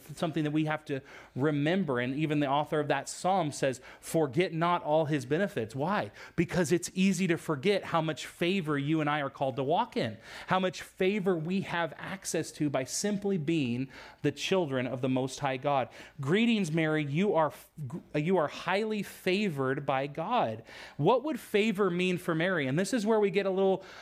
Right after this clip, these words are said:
uh, confused sometimes, because we think favor means, like, calm seas, right? Favor means, like, easy road ahead. <laughs> Favor means, like, Oh, great, I have favor with the Most High God. Like,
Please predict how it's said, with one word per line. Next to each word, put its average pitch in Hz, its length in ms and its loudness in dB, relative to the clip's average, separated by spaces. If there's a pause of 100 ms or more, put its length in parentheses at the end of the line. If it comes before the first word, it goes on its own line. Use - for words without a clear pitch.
(120)
uh, 170 180 2
confused 214 640 -2
sometimes, 139 500 -2
because 156 280 0
we 220 160 2
think 226 320 0
favor 196 560 0
means, 165 580 0 (380)
like, 165 340 2 (360)
calm 190 420 2
seas, 165 580 -2
right? 143 380 0
Favor 196 360 2
means, 180 340 0
like, 147 160 2 (140)
easy 214 420 2
road 196 280 4
ahead. 165 520 0 (240)
<laughs> 233 260 -8
Favor 220 400 2
means, 202 340 0
like, 180 200 2
Oh, 226 240 2
great, 180 280 0
I 180 120 2
have 175 120 0
favor 196 380 0
with 196 160 0
the 180 60 0
Most 175 260 0
High 175 160 -2
God. 180 320 0
Like, 131 180 0